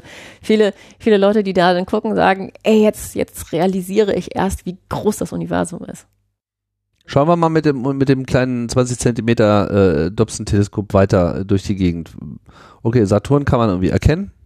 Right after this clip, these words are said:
Speaker 1: Mhm.
Speaker 2: Wo hört's auf mit dem Erkennen? Was k-, kann man damit noch gut sehen?
Speaker 1: Ich kann dann eben zum Beispiel solche Galaxien, nach denen das Haus der Astronomie nachempfunden ist, erkennen. Ähm,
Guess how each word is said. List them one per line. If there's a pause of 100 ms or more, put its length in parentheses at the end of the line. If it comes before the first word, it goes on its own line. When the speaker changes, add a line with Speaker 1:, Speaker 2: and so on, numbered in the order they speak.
Speaker 1:
Mhm. (540)
Speaker 2:
Wo
hört's
auf
mit
dem
Erkennen?
Was
k-, (400)
kann
man
damit
noch
gut
sehen? (800)
Speaker 1:
Ich
kann (560)
dann
eben
zum
Beispiel
solche
Galaxien, (140)
nach
denen
das (100)
Haus
der
Astronomie
nachempfunden
ist,
erkennen. (400)
Ähm,